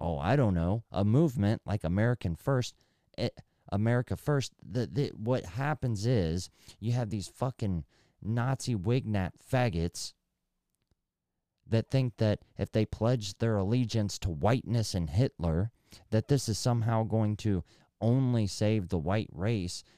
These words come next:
and that something else prosperous will spring forward from the fruits of their labor. And then,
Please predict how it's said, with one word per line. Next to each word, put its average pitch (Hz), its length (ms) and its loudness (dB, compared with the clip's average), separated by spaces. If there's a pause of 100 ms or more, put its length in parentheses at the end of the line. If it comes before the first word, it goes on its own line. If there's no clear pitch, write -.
and 107 160 -2
that 101 160 0
something 117 480 -4 (100)
else 107 380 -2 (280)
prosperous 110 680 -2 (200)
will 92 200 -2
spring 123 580 -4
forward 104 640 0 (200)
from 110 260 2
the 90 100 0
fruits 123 400 -2
of 82 120 0
their 82 180 0
labor. 90 540 0 (2750)
And 123 200 2
then, 120 320 2